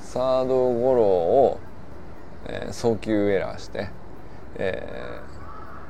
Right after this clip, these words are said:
ー、次のサードゴロをお見合いして、<laughs> そのショートとね。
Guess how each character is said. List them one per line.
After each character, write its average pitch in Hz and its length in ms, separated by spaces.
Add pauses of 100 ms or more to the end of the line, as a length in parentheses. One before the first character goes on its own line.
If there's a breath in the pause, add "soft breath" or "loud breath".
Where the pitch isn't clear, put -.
(680)
ー、 - 40
次 143 220
の 110 160
サ 98 320
ー 101 40
ド 104 200
ゴ 98 160
ロ 82 60
を 92 260 (420)
お 107 80
見 120 220
合 113 80
い 107 100
し - 80
て、 95 180 (880 loud breath)
<laughs> - 1040
そ - 120
の 87 100
シ - 120
ョ 107 80
ー - 20
ト - 120
と - 120
ね。 - 160